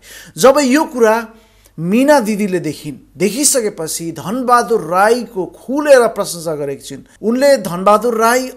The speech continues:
अत्यन्त राम्रो वडा अध्यक्ष भएको पुष्टि पनि गरिन् यी दिदीले। धरान चारका वडा अध्यक्ष धनबहादुर राईबाट चाहिँ सबै वडा अध्यक्षहरूले,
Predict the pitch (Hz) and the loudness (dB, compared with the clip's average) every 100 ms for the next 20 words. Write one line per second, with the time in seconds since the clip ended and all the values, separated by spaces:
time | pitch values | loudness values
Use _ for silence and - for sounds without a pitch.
0 | - 220 220 277 262 240 226 277 285 285 | -4 -4 -2 -4 0 0 2 0 2 0
1 | 240 226 202 185 175 - - - 175 135 | 2 2 2 2 -4 -8 -10 -10 -10 -10
2 | 123 135 135 160 143 - 247 254 - 262 | -10 -12 -10 -10 -10 -4 0 2 0 -2
3 | 233 208 185 156 143 147 120 _ - 151 | -2 -2 -4 -6 -6 -8 -12 _ -14 -12
4 | 131 127 139 139 - _ 214 156 170 262 | -12 -12 -10 -10 -12 _ -16 -4 2 2
5 | 262 254 277 277 247 214 196 175 170 - | 2 0 0 2 2 4 4 2 -2 -4
6 | 208 151 170 208 208 185 160 151 175 220 | -6 -6 -2 2 2 0 -8 -2 2 2
7 | 247 190 160 151 147 165 175 - _ _ | 2 -2 -2 -6 -8 -10 -10 -14 _ _
8 | _ - - 220 240 285 285 262 208 185 | _ -8 0 2 4 2 2 0 2 4
9 | 170 156 160 - 147 127 131 131 | 2 0 -6 -8 -10 -12 -14 -14